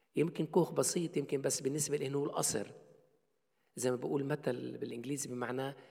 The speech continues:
لا يوجد مكان مثل البيت. No place like home. ولما نكون بعاد إحنا نرجع بنقول sweet home. قديش إحنا مبسوطين إنه نرجع من جديد على بيتنا.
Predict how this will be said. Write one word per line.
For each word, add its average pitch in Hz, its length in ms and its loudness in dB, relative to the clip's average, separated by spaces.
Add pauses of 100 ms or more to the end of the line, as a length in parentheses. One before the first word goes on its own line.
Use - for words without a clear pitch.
(140)
لا 127 100 0
يوجد 135 460 0
مكان 113 420 0
مثل 113 240 -2
البيت. 107 320 2 (680)
No 139 40 4
place 123 400 0
like 107 280 -4
home. 110 280 0 (1400)
ولما 135 160 8
نكون 165 260 2
بعاد 143 320 0
إحنا 127 400 -2 (520)
نرجع 120 380 2 (320)
بنقول 143 240 -2
sweet 151 340 0 (520)
home. 135 400 -2 (720)
قديش 156 260 -2
إحنا 143 200 -2
مبسوطين 139 680 0
إنه 127 180 -2
نرجع 139 400 0
من 123 80 -2
جديد 123 380 0
على 113 160 6
بيتنا. 107 400 0